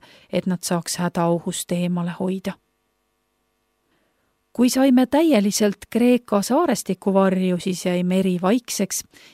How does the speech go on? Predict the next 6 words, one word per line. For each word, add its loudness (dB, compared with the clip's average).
ja 0
meie 2
sõitsime 0
ilusama 0
ilmaga -2
Pireuse 0